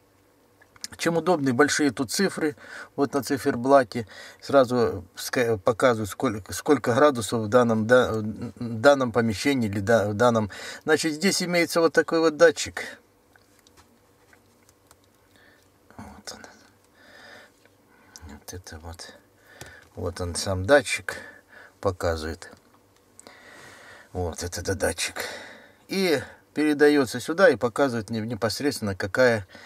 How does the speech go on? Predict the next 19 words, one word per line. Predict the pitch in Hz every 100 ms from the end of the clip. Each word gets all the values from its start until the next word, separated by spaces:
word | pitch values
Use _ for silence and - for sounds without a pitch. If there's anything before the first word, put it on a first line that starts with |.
| - -
температура. | 104 104 101 90 101 95 87 - - - - -
Значит, | 160 -
я | 175 175 151 - _ _ _ -
сразу | - 147 139
скажу, | - 139 120 95
<laughs> | 160
замерял | 131 139 156 151 139 120
подмышкой, | - 139 139 165 151 - 131
или | 113 117
как | 107 127 113
это, | 107 - 139
<laughs> |
сколько | 101 - 135 131 127
ра-, | 135 120
градусов, | 117 113 139 123 110 120 113
значит, | 123 107 107 - - -
э, | - 117
с | -
тем, | - 147 131